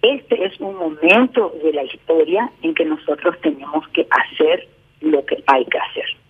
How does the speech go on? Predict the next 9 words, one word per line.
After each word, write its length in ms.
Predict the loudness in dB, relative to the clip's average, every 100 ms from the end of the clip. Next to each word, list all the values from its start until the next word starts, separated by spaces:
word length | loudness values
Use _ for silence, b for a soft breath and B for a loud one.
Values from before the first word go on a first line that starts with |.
| B B B B -8
¿Y 100 | -2
qué 240 | 2 2
es 140 | 0 -2
lo 140 | 0
que 160 | 0 2 6
hay 200 | 6 6
que 120 | -2
hacer 340 | 0 2 2 2
hoy? 280 | 2 0